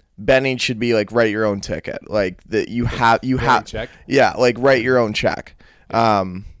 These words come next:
Speaker 1: 'Cause, like, you have to pay that guy.
Speaker 2: But
Speaker 1: You
Speaker 2: it,
Speaker 1: have
Speaker 2: it's
Speaker 1: to.
Speaker 2: insane, though, because the way the league's trending, it honestly doesn't matter what you do the,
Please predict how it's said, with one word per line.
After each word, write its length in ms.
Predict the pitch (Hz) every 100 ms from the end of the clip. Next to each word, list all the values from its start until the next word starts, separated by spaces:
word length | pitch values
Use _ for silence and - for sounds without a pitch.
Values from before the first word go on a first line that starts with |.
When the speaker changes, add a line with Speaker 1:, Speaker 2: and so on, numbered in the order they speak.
| -
Speaker 1:
'Cause, 100 | 135
like, 200 | 123 123
you 120 | 127 127
have 280 | 117 117 -
to 100 | 117
pay 200 | - 113
that 200 | 98 -
guy. 180 | - 78
Speaker 2:
But 120 | 110
Speaker 1:
You 60 | 147
Speaker 2:
it, 40 |
Speaker 1:
have 260 | 113 107 113
Speaker 2:
it's 180 | 160 -
Speaker 1:
to. 80 |
Speaker 2:
insane, 440 | 160 180 - 147 202
though, 120 | 147
because 500 | 123 - 135 110 123
the 100 | 120
way 160 | 113 151
the 100 | 175
league's 280 | 151 131
trending, 520 | - - 107 120 175 226 _ _ _
it 120 | 127 143
honestly 420 | 123 143 165 190
doesn't 440 | 147 143 135 135 101
matter 520 | 107 120 120 113 104 _ _ _ _ _ _ _ _ _
what 200 | 113 127
you 200 | 135 127
do 260 | 117 139 160
the, 140 | 117